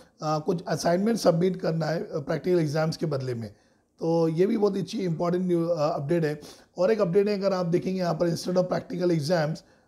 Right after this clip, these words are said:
अ, instead of practical exams,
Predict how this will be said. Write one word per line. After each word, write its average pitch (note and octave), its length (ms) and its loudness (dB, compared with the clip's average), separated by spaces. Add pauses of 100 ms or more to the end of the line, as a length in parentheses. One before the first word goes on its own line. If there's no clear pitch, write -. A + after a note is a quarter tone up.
(220)
अ, D#3 440 -2 (1500)
instead F3 260 -2
of F3 140 4 (120)
practical F3 400 0 (100)
exams, F3 420 -2